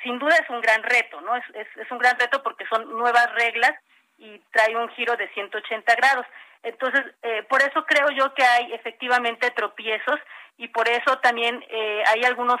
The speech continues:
candidatos y candidatas que no tienen ni las, ni los requisitos legales ni las condiciones de legitimidad que en estos momentos se necesitan y que desean contender por la, eh, dirigencia de, de nuestro partido.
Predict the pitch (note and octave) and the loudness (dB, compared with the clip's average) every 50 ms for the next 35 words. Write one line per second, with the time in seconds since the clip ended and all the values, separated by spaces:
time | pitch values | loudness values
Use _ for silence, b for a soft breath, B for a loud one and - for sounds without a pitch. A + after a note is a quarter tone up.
0 | - - B3+ A#3 A3+ A3 A3 A3 A3+ A3+ A3+ - A#3+ - C4+ B3+ - B3+ B3 B3 | 0 2 2 2 2 0 2 4 4 4 2 -2 -8 -8 -8 -6 -2 -2 -2 -2
1 | B3 B3 A#3+ A#3 A3+ A#3 A#3+ A#3+ A#3+ - - - G#3+ A3 A3+ A#3 A#3 - A#3+ B3 | 0 2 2 2 4 4 2 0 0 0 -8 -8 -4 -2 -2 -2 -2 -2 -4 -2
2 | A#3+ B3 A#3+ B B B B B B B A#3 A#3+ A#3+ A#3 A#3 A3 G#3+ - - - | 0 -2 -2 B B B B B B B -8 -4 0 2 4 4 2 0 -4 -16
3 | - - - A3 A#3 A3+ A3+ A3+ A#3 A#3 A#3 - A#3+ - - D4+ D#4 - - E4+ | -18 -18 -12 -8 -4 0 0 2 2 0 -2 -4 -12 -10 -6 -6 -4 0 0 -2
4 | D#4 D4+ C#4 A#3+ A3+ - A3 G#3+ G#3+ G#3 A3 A#3 - - B B B B B B | 0 2 0 0 4 4 4 4 4 2 -2 -6 -8 -10 B B B B B B
5 | - A3 A3 A3+ A3 G#3+ - - A#3 A3 G#3 A3+ - - B3+ A#3+ B3 C4 B3 B3+ | -10 -4 2 2 2 2 0 -4 -6 -6 -6 -6 -6 -4 -2 0 0 0 2 2
6 | A#3+ A3 A3 G#3+ - - A3+ - - A#3+ G#3+ A3 A3 G#3+ A3 G#3+ G#3+ G#3+ - A#3+ | 0 0 0 -2 -4 -6 -14 -12 -12 -12 -10 -6 0 2 2 2 2 0 -2 -6
7 | G#3 G#3 - - A3+ G#3+ A3 A3 G#3+ G#3+ G#3+ G#3 - A3 - A#3 A3+ A3+ A3+ - | -6 -6 -6 -8 -8 -6 -6 -4 -4 -4 -6 -6 -8 -8 -6 -4 -4 -4 -4 -6
8 | A#3+ - - A#3 - A#3+ A#3+ A#3+ B B B B B B B3 A#3+ - C4 B3 A#3 | -8 -10 -10 -6 -2 -2 -2 -2 B B B B B B -16 -8 -2 0 0 0
9 | A#3 A#3 - - A3+ A3+ A3+ A#3 A#3+ - _ - A#3+ A3+ A3+ - G#3+ G3+ F#3+ G3 | 0 -2 0 2 4 4 4 2 0 -4 _ -6 -6 -6 -4 -4 -6 -4 -2 -2
10 | G3 G3 G3 - - A3+ A3 A3 G3 F#3+ F#3 F3 F3 - - _ _ - G3+ G3 | -2 -2 -2 -2 -2 0 2 4 4 4 4 4 2 -2 -6 _ _ -16 -14 -14
11 | F#3 F#3 F3+ F3 - - - - - - - - - - - A3+ A#3+ A3+ - - | -12 -12 -12 -14 -14 -14 -16 -14 -14 -14 -14 -16 -16 -16 -14 -12 -12 -10 -6 0
12 | C4+ B3+ B3 A#3+ - - A3+ G3+ - b b b b b b _ - - F#4 F#4 | 0 0 0 0 -6 -8 -10 -10 -10 b b b b b b _ -14 -12 -10 -10
13 | B3+ E3+ E3 - - G3+ G#3 G#3 G3+ - - A#3+ A#3 - B3 A#3+ B3 - D#4+ D#4 | -10 -10 -12 -10 -10 -8 -8 -8 -8 -6 -6 -2 2 4 2 2 2 -2 -4 -4
14 | B3 - | -4 -6